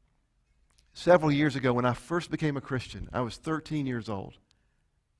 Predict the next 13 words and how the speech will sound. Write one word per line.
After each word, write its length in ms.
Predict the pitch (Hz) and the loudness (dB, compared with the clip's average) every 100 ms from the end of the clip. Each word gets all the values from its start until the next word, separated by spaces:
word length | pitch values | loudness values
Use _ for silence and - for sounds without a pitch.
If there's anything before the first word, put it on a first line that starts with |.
| _ _ _ _ _ _ _ _ _ _ | _ _ _ _ _ _ _ _ _ _
And 80 | 120 | 2
I 40 | 135 | 2
went 120 | 175 | 6
to 60 | 156 | 8
high 140 | 156 | 6
school 260 | 151 156 135 | 4 -2 0
here. 400 | 120 98 90 - _ _ _ _ _ _ _ _ _ - | -2 -4 -8 -18 _ _ _ _ _ _ _ _ _ -4
And 340 | 147 143 131 127 - | 2 2 2 -4 0
I 180 | 151 190 | 4 6
had 500 | 185 156 135 123 107 - _ _ _ _ _ _ _ _ _ _ | 6 6 4 2 -4 -20 _ _ _ _ _ _ _ _ _ _
seven, 460 | - - 185 208 | -12 2 2 4
eight 220 | 190 180 - | 2 2 -2
friends, 680 | 147 135 104 90 - - | -4 -2 -2 -4 -12 -18